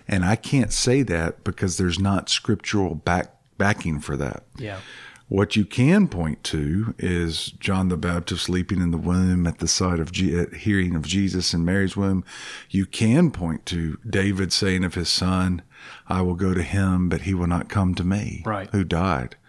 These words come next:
Speaker 2: Yeah.
Speaker 1: Um, so no, the Bible does not teach, the confession does not teach this is true of every infant that dies.
Speaker 2: It's a blanket statement, yeah.
Speaker 1: Uh, it does specify elect infants, and there is reason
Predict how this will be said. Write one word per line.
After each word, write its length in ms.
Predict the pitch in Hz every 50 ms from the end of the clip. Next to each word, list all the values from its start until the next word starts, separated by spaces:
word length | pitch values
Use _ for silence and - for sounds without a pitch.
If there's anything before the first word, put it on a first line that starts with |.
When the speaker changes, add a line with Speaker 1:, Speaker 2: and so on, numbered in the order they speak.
| - -
Speaker 2:
Yeah. 200 | 110 104 98 95 - - - _ -
Speaker 1:
Um, 480 | - 98 90 85 82 82 78 - - - -
so 200 | - - - 107
no, 240 | 98 98 101 110 123
the 100 | 131 127 104
Bible 260 | 95 98 107 113 120
does 140 | 117 104 110
not 200 | 107 107 - -
teach, 600 | - - 110 107 104 104 - - - - - - _ _ _ -
the 240 | - - 92 85
confession 520 | 82 - 98 98 - 117 131 160 - 175 143
does 160 | 113 95 85
not 200 | 90 82 - -
teach 300 | - - 92 90 - -
this 220 | 101 95 - -
is 200 | 98 92 - - - - - - _ -
true 240 | - - 110 107 98
of 80 | 90 - - _ -
every 260 | 104 98 95 104 101
infant 240 | 98 90 - 98 80
that 100 | 90 78
dies. 260 | 78 85 80 69 57 50
Speaker 2:
It's 180 | - - -
a 40 | -
blanket 400 | 107 - 113 104 98 - - -
statement, 400 | - - 101 101 - 120 113 -
yeah. 280 | - 92 87 85 85 82
Speaker 1:
Uh, 40 | -
it 140 | - 90 85
does 160 | - 107 110
specify 580 | - - - 123 117 - - - 107 98 - -
elect 400 | 98 95 95 101 104 - - -
infants, 340 | 87 78 73 - 90 85 - -
and 140 | 98 101 101
there 100 | 104 117
is 160 | 131 120 107
reason 680 | 107 110 127 143 156 156 127 117 104 92 95 95 95